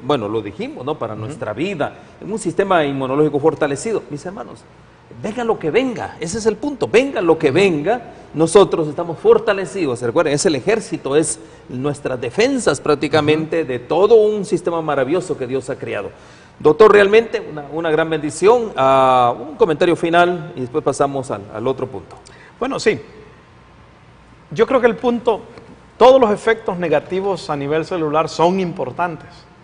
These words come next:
Speaker 2: pero este del sistema inmune creo que es de los más vitales y de los más,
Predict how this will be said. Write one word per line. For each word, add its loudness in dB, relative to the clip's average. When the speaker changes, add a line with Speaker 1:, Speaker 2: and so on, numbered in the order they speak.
Speaker 2:
pero 4
este 4
del 6
sistema 0
inmune 2
creo -2
que -2
es -8
de 0
los -10
más -4
vitales 0
y -6
de 4
los -4
más, -4